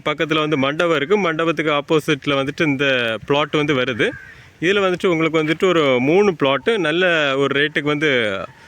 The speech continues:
இருக்குது. ஆ, மொத்தமே இந்த லேஅவுட்ல பாத்தீங்கன்னா வந்து ஒரு ஆறு, ஏழு, ஆ, பிளாட்டு தான். So, அதுல வந்துட்டு ஒ-, ஒரு பிளாட்ல வந்து வீடு already வந்தாச்சு.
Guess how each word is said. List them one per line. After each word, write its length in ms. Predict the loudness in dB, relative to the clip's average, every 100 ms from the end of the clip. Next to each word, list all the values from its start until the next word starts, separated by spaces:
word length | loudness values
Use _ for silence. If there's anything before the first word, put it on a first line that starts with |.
| -6
இருக்குது. 400 | -2 0 0 0 -2 -8 -20 -20 -20 -14
ஆ, 180 | -6 -4
மொத்தமே 420 | -2 -2 0 2
இந்த 220 | 2 2 2
லேஅவுட்ல 340 | 2 0 0 0
பாத்தீங்கன்னா 520 | 0 0 2 2 2
வந்து 240 | 2 2
ஒரு 260 | 2 4 2
ஆறு, 320 | 2 0 2
ஏழு, 260 | 2 2 2
ஆ, 360 | 2 0 -2 -6 -2
பிளாட்டு 300 | -2 0 -2
தான். 240 | -2 -6
So, 200 | -4 0
அதுல 260 | 2 2 -2
வந்துட்டு 180 | 0 2
ஒ-, 500 | 4 4 2 0 -6 -12 -20 -20 -2
ஒரு 220 | 2 2 2
பிளாட்ல 300 | 0 2 0
வந்து 240 | 2 2
வீடு 220 | 0 0
already 440 | 0 0 0 0 0
வந்தாச்சு. 460 | 0 -2 -2 -2